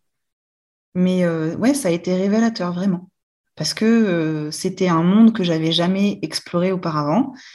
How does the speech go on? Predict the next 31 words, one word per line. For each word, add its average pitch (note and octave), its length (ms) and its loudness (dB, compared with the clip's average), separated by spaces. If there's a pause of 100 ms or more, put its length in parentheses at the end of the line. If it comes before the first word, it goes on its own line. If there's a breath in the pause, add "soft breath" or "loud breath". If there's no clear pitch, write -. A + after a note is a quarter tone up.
(420 loud breath)
Et, A3 460 2 (680)
et F3+ 180 2
ouais, C4 120 8
je C4 80 4
me F#3 60 2
suis F3 140 -4
rendu F3 160 2
compte B3 160 4
qu'il B3+ 100 -4
y E3+ 40 0
avait F#3 120 -2
bien G3+ 260 2
d'autres A3+ 200 0
solutions, G#3+ 420 -4
quoi. F3+ 140 -2
J'étais D#3 240 -6
pas A3 220 -4
obligée F3+ 440 0
de F#3+ 140 0
rester E3+ 520 -2
enfermée, F#3+ 640 2
euh, D3 160 -2 (520)
dans F3 100 2
la E3+ 120 2
situation F#3+ 440 -2
dans G3+ 100 2
laquelle E3+ 280 0
je E3+ 80 0
me D3 80 0
trouvais F3+ 340 -2
aujourd'hui F#3+ 600 -2